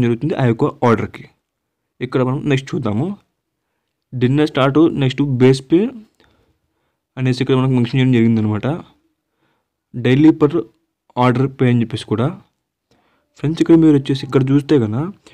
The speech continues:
ఇది వచ్చేసి మీకు ఏమంటే ఎగ్జాంపుల్ మీరు వచ్చేసి డిన్నర్ స్లాట్‌లో ఒక టెన్ ఆర్డర్స్ మీరు కంప్లీట్ చేశారనుకోండి, ఒక టెన్ ఆర్డర్స్ కంప్లీట్ చేస్తే కనుక ఒక ఆర్డర్కి వచ్చేసి మీకు ఫైవ్ రూపీస్ అనేది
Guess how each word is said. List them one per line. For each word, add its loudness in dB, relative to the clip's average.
ఇది -2
వచ్చేసి -10
మీకు 0
ఏమంటే 0
ఎగ్జాంపుల్ 0
మీరు 4
వచ్చేసి 0
డిన్నర్ 2
స్లాట్‌లో 2
ఒక -4
టెన్ -2
ఆర్డర్స్ 2
మీరు -2
కంప్లీట్ 4
చేశారనుకోండి, -2
ఒక -2
టెన్ 2
ఆర్డర్స్ 2
కంప్లీట్ 0
చేస్తే 2
కనుక 0
ఒక -2
ఆర్డర్కి 2
వచ్చేసి -4
మీకు -4
ఫైవ్ 4
రూపీస్ -2
అనేది 2